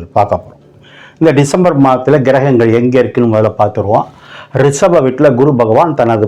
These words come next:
பயணத்தை நடத்திக்கிட்டு இருக்காரு. செவ்வாய் பகவான் கடக வீட்டுல தன்னுடைய பயணத்தை நடத்திக்கிட்டு இருக்காரு. already எப்பவும் போல கேது பகவான் கன்னி வீட்டுல தான் அவருடைய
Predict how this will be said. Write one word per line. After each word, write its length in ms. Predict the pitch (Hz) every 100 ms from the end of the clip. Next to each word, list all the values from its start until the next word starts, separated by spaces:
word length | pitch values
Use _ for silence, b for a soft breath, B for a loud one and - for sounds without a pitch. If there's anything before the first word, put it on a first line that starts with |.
| 120
பயணத்தை 260 | 123 120 110
நடத்திக்கிட்டு 340 | 107 113 110
இருக்காரு. 280 | 98 101 101 - B B B B -
செவ்வாய் 360 | 151 170 170 135
பகவான் 340 | 123 117 143 120 -
கடக 320 | 135 175 170 123
வீட்டுல 260 | 117 120 139 208 B B B -
தன்னுடைய 300 | 214 180 139 127
பயணத்தை 280 | 131 127 127
நடத்திக்கிட்டு 360 | 113 117 110 101
இருக்காரு. 280 | 101 101 175 - B B 151
already 300 | 160 165 160
எப்பவும் 260 | 156 160 151
போல 140 | 151 143 151
கேது 200 | 160 147
பகவான் 260 | 131 135 143 135
கன்னி 240 | 139 156 139
வீட்டுல 280 | 131 135 123 117
தான் 120 | 156 - B B B 143
அவருடைய 340 | 147 143 131